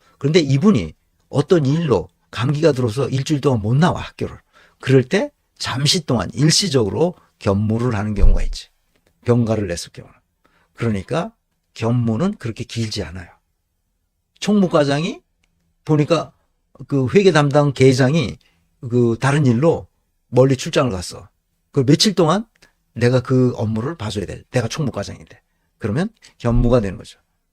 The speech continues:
겸직과 겸무는 아시겠죠? 그다음에 겸임이라는 게 있어요. 겸임. 겸임은 다른 조직의 업무의 일부를 맡아서 하는 경우가 있어요. 일시적으로도 하고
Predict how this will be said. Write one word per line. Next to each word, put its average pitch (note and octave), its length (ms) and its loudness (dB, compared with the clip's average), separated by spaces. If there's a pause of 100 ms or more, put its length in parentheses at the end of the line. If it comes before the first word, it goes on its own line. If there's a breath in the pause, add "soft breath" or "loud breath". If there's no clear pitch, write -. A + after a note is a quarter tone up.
(540)
겸직과 B2 440 0
겸무는 A2 320 -2
아시겠죠? G#2+ 520 -10 (580)
그다음에 B2+ 440 -4
겸임이라는 C#3+ 840 0
게 F2+ 80 -8
있어요. - 240 -14
겸임. G#2 460 0 (920 loud breath)
겸임은 C#3+ 600 2 (680 soft breath)
다른 A#3 840 4
조직의 B2 720 2 (340)
업무의 C3+ 640 2
일부를 C3+ 680 0
맡아서 A#2+ 440 -2
하는 D3 260 -4
경우가 A#2+ 360 2
있어요. - 400 -8 (340)
일시적으로도 C3 880 2
하고 A3+ 380 -2